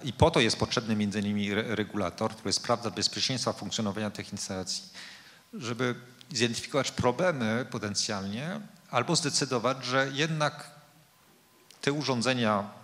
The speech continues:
są s-, tak dobrze funkcjonują, że można je jeszcze bez-, bezpiecznie,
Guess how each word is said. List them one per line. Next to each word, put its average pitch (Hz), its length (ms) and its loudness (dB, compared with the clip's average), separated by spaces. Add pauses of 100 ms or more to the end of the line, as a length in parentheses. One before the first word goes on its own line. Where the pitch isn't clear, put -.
są - 140 -8
s-, - 400 -6
tak 127 180 2
dobrze 117 260 4
funkcjonują, 101 580 -2
że 113 120 -2
można 143 320 4
je 117 180 2
jeszcze 113 300 0
bez-, - 300 -4
bezpiecznie, 113 800 -2